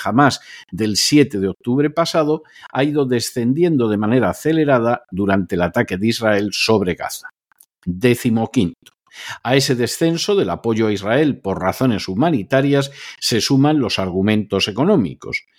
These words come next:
De hecho, Israel no es una nación pobre, sino que ocupa el puesto decimocuarto del planeta por renta per cápita. Décimo sexto. Así, Martin Indyk, antiguo embajador de Estados Unidos en Israel,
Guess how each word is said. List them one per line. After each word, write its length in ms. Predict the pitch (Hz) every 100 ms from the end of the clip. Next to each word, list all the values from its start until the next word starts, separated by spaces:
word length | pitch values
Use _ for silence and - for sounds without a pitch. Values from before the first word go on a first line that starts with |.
| _
De 200 | - 113
hecho, 420 | 120 - 151 180 -
Israel 640 | 95 82 85 110 131 107 107
no 240 | 151 120
es 300 | 135 143 -
una 200 | 92 95
nación 460 | 95 90 117 120 127
pobre, 440 | 185 156 156 - - - -
sino 340 | - 101 110
que 100 | 107
ocupa 360 | 98 135 127 147
el 140 | 107
puesto 400 | - 127 - 98
decimocuarto 800 | 87 87 107 110 - 131 113 90
del 160 | 101 101
planeta 580 | 127 131 107 - 113
por 220 | - 85 92
renta 440 | 110 98 78 73
per 160 | 71 71
cápita. 500 | - 69 - - - - _ _ _ _
Décimo 600 | 90 - 123 123 117 117
sexto. 500 | - 117 - - - _ - - - -
Así, 340 | 120 120 180 196
Martin 580 | 127 127 127 127 135 -
Indyk, 640 | 170 165 120 135 180 -
antiguo 480 | - 87 117 120 123
embajador 580 | 110 107 101 110 147 151
de 120 | 104
Estados 420 | - - 123 113
Unidos 400 | 110 123 117 90
en 100 | 101
Israel, 540 | 156 143 104 117 131